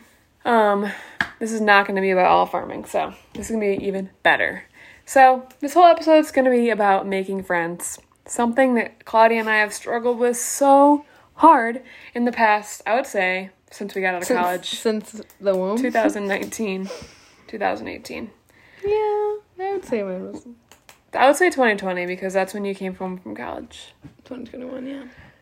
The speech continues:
Speaker 1: So yeah, it's been, like, a few years, and we've really struggled to make any true friends, which is kinda crazy because,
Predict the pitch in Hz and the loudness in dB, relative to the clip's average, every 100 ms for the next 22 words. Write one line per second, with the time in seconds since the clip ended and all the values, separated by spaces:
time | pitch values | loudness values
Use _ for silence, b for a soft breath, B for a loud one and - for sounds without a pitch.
0 | B - 320 349 254 202 - 302 339 381 | B 0 4 8 6 4 0 0 2 2
1 | 381 302 302 285 254 240 240 240 233 - | 0 2 2 2 4 4 4 2 -2 -10
2 | - 214 208 208 208 214 196 190 208 233 | -8 -6 -4 -4 -4 -4 -2 0 -2 -2
3 | 214 190 202 202 196 190 - 185 190 196 | -2 0 -2 -4 -8 -8 -4 -4 -4 -8
4 | - 196 190 180 170 170 - 214 226 202 | 0 2 2 0 -2 -4 -4 -6 -6 -6
5 | 226 269 277 233 226 226 196 208 202 190 | 0 0 4 4 4 0 -2 4 4 4